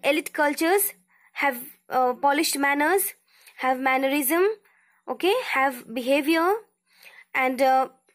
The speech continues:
talking etiquettes as well. But, and all these were impractical, all right? We will discuss that. And then Pickering, he taught indirectly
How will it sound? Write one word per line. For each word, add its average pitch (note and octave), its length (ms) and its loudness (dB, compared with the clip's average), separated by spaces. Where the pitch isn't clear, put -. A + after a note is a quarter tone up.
talking F4+ 480 2
etiquettes E4+ 600 -2
as A3+ 220 -4
well. G#3+ 180 -2
But, - 220 -2
and C4+ 200 0
all E4 260 2
these D4 280 -2
were C#4 220 2
impractical, A3+ 760 -4
all A3+ 80 -10
right? C#4+ 180 -4
We C4 120 -2
will B3 100 0
discuss C4 300 -4
that. D#4 260 -2
And C#4+ 160 0
then F#4 140 2
Pickering, D#4+ 540 0
he G#4+ 180 4
taught C#4+ 380 0
indirectly B3+ 800 2